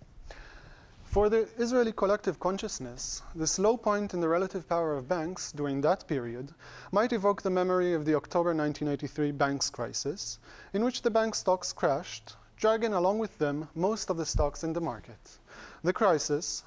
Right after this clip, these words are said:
forced the government to nationalize the banks, exposed and alleg-, allegedly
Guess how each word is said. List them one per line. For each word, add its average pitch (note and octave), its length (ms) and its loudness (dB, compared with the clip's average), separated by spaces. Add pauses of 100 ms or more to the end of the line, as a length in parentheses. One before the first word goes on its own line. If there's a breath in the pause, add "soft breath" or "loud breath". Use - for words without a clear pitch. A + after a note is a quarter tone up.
forced A#3 360 0
the A3+ 80 -4
government F#3+ 440 2
to D3+ 80 -4
nationalize G3+ 600 0
the G3 100 0
banks, F#3 540 -2 (300 loud breath)
exposed G#3 640 4
and F3+ 80 2
alleg-, F3 640 0
allegedly D#3+ 520 2